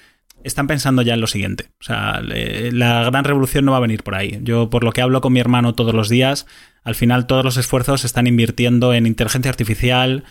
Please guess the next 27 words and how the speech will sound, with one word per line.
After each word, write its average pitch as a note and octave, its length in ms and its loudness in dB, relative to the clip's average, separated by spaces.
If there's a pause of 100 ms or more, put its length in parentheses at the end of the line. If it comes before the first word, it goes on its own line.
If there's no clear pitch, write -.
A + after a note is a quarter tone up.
(160)
y A#2 80 -4
en A#2+ 60 2
ese B2+ 140 0
tipo C3 180 0
de B2 40 2
tecnologías, A#2+ 600 2
en B2 80 4
machine B2+ 280 2
learning, B2+ 480 4
se-, A#2 240 0
en A2+ 200 2
realidad A#2 240 2
aumentada, B2 460 4
que A#2+ 120 0
va A2+ 60 2
a - 20 -4
ser B2+ 220 2
realmente A#2+ 520 2 (400)
lo, A#2+ 240 0
lo A2+ 180 2
que A#2+ 120 0
nos A2 140 0
impacte B2+ 360 0
en A#2 60 2
los A2 100 -2
próximos B2 380 2
años. C3+ 280 2